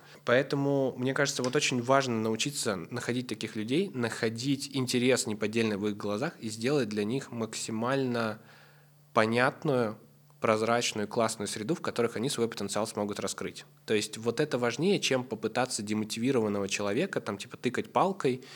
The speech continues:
давать ему какую-то денежную премию, отпускать там в какие-то сабатикалы на полгода. Но не то, что это вообще не надо делать,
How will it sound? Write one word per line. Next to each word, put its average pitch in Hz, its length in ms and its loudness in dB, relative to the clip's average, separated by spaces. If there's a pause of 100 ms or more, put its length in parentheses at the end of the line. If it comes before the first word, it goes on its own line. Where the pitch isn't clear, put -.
(160)
давать 110 340 2
ему 107 120 -4
какую-то 107 340 -4
денежную 113 480 0
премию, 104 640 2 (340)
отпускать 117 640 0
там 117 140 0
в - 40 -8
какие-то 117 360 -4
сабатикалы 110 680 0
на 117 120 -2
полгода. 110 800 2
Но 135 320 6 (300)
не 139 160 2
то, 165 100 2
что 151 140 2
это 127 120 2 (140)
вообще 123 240 4
не 117 120 2
надо 107 260 4
делать, 139 480 0